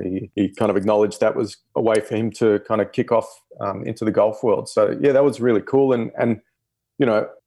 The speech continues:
it's kind of great to see him now. I think he's the, um, director of photography at golf dot com. So it's been a very fast, um, rise for him. And, um, I think he is changing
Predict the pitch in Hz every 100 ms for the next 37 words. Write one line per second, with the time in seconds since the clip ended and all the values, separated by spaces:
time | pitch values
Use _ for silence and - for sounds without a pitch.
0 | - 139 - 135 131 117 104 107 117 -
1 | 135 135 - 127 131 117 113 110 110 110
2 | 107 107 - - 120 160 156 117 110 104
3 | 101 95 92 92 - _ 110 107 - 110
4 | - - 104 104 101 - 95 98 107 92
5 | - 92 - 110 98 120 113 104 - -
6 | 113 95 120 113 - 104 104 104 - _
7 | - 95 90 92 - - 113 98 92 -
8 | 92 107 139 156 _ _ _ - - 101
9 | 92 92 95 92 80 - - - 104 120
10 | 107 - 107 104 98 101 - 98 - 101
11 | 101 95 98 98 98